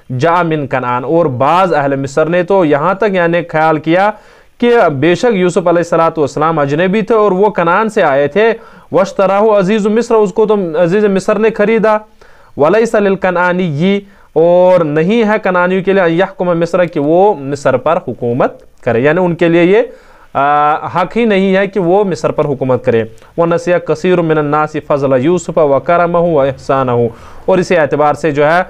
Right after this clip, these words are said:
بہت، یعنی بہت سے لوگوں نے، بہت سے لوگ بھول گئے، آ، یوسف علیہ الصلوۃ والسلام کی فضیلت، اس کے اکرام اور اس کے احسانات جو تھے وہ تمام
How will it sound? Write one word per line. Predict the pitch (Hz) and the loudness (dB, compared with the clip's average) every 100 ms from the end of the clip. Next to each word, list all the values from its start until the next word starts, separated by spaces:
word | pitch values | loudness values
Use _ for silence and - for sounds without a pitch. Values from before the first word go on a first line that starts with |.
| - - - 139 139 | -10 -20 -12 -6 0
بہت، | 180 196 | 2 2
یعنی | 170 151 151 | 2 0 0
بہت | 143 185 185 | 2 0 0
سے | 202 | 0
لوگوں | 175 170 165 | 2 0 0
نے، | 170 190 170 131 165 170 156 | 0 0 0 0 2 2 2
بہت | 165 185 | 2 2
سے | 202 | 2
لوگ | 190 196 | 2 0
بھول | 147 190 175 | 2 2 2
گئے، | 165 202 233 - - - - | 2 0 -2 -8 -20 -12 -2
آ، | 135 143 | 0 2
یوسف | 139 165 185 | 2 0 0
علیہ | 180 | 0
الصلوۃ | 170 170 160 | 0 0 -2
والسلام | 156 147 156 147 | -2 -4 -4 -4
کی | |
فضیلت، | 147 147 139 185 196 202 | -2 0 2 2 2 0
اس | 156 - | -6 -2
کے | 156 143 | 2 2
اکرام | 135 156 180 185 | 2 0 0 0
اور | 185 | -2
اس | 165 - | -2 0
کے | 151 | 0
احسانات | 143 160 160 170 | 0 0 0 0
جو | 143 139 | -2 -4
تھے | 147 202 | -2 -2
وہ | 175 | 0
تمام | 170 127 135 170 | -2 -2 0 -2